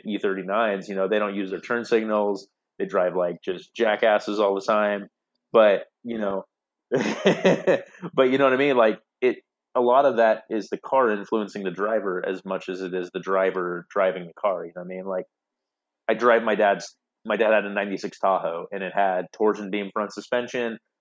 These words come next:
really slow, but it had, it had good power,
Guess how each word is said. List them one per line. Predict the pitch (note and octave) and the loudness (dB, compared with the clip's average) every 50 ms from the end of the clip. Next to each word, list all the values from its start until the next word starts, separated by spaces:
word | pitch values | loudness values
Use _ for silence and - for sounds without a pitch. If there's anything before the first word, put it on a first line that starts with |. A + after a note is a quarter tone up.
| _ - | _ -4
really | F#2+ G#2+ G#2+ G2+ G2+ G2 - | 0 2 4 4 2 0 -2
slow, | - - - - - A#2 A#2+ A#2 A#2 A#2 A2+ A2+ A2+ A2 | -4 -12 -12 -10 -4 0 4 4 6 6 6 6 6 4
but | G#2+ A2 G#2 | 4 2 2
it | G2+ G2+ | 2 2
had, | - G#2 G2+ G2+ - - _ _ - | 2 0 -2 -2 -4 -12 _ _ -2
it | C#3 | 0
had | G3 A3+ A3 | 0 4 4
good | G#3+ C3+ - | 2 2 2
power, | - G3 F#3+ F#3+ D3+ A#2 A2+ A#2+ - | 0 0 0 2 2 2 2 2 -2